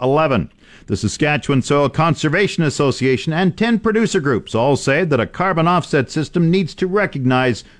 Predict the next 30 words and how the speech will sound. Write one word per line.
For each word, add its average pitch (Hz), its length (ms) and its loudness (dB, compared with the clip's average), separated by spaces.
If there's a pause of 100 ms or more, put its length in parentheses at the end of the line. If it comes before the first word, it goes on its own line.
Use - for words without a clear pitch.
zero-till 127 760 0
and 190 280 0
continuous 165 540 0
cropping. 147 540 -2 (380)
The 98 100 -4
federal 135 280 2
government's 139 340 0
proposed 127 420 -2
regulations 139 580 2
use 110 200 0
the 104 80 -4
terms 127 460 0 (220)
additionality 143 880 0 (180)
and 104 240 0
business 151 340 0
as 127 140 -2
usual, 120 440 0
which 101 200 -2
would 113 160 0
essentially 151 520 0
exclude 165 720 0
no-till 151 460 0
continuous 135 520 -2
cropping 160 440 -2
from 147 200 -2
being 156 320 0
eligible 135 480 0
for 156 160 -4
carbon 180 380 -2
credits. - 520 -4